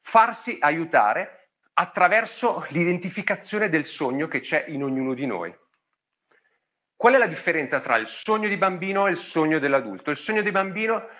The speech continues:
l'ho rappresentato in Diego Armando Maradona, che è mancato poco tempo fa, ma che mi è stato illuminante quando da bambino, in una intervista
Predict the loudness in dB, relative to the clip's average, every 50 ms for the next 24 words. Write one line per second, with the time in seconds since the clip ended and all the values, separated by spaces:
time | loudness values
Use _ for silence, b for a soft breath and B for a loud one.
0 | B B B 2 2 4 4 2 -2 -4 -4 -4 -4 2 2 2 2 2 0 -4
1 | -4 0 2 2 2 4 2 2 2 2 0 0 0 -2 -2 0 2 2 2 2
2 | 0 0 -2 -2 -2 -4 -6 B B B B B _ _ -2 0 2 2 2 2
3 | 0 0 -2 -2 -2 -4 -6 -6 -6 -6 -6 -8 -10 -10 -12 -8 -8 -8 -6 0
4 | 2 2 2 2 0 -6 -14 -18 _ 2 4 4 4 2 0 -6 -6 -4 -4 -2
5 | -4 -2 -2 -2 -2 -2 -2 -4 -4 -2 -2 0 0 2 2 0 0 -2 -4 -6
6 | -4 0 0 0 0 0 -2 0 0 2 2 2 0 0 -2 -6 -6 -4 -2 -2
7 | -2 -2 B B B B B B B -10 -6 -4 -2 0 2 2 2 2 2 B
8 | B B B B B B -4 -2 -2 0 0 0 0 0 -2 -6 -8 -2 2 2
9 | 2 2 B